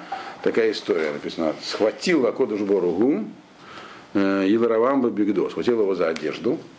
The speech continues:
и сказал ему: «Хзор бха, сделай тшуву, я, ты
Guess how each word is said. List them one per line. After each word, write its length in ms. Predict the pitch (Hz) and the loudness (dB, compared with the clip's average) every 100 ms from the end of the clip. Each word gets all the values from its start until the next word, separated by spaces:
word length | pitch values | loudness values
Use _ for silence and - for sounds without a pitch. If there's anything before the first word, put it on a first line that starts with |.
| - - - - - - - - | -18 -18 -18 -20 -20 -20 -20 -4
и 60 | 131 | 0
сказал 420 | - 139 147 131 | 2 2 2 2
ему: 240 | 95 76 - - - | -2 -6 -10 -20 -16
«Хзор 300 | - 147 175 | 0 2 2
бха, 340 | 123 92 71 - | 0 -2 -8 -10
сделай 320 | 98 117 151 143 | -2 2 2 0
тшуву, 420 | - 95 117 180 - - - - - - - - - - - - - - - - - | 0 0 0 -2 -8 -20 -20 -20 -20 -20 -20 -20 -20 -20 -20 -20 -20 -20 -20 -20 -14
я, 320 | 90 98 147 151 | 2 4 4 2
ты 380 | - 135 95 | 0 0 0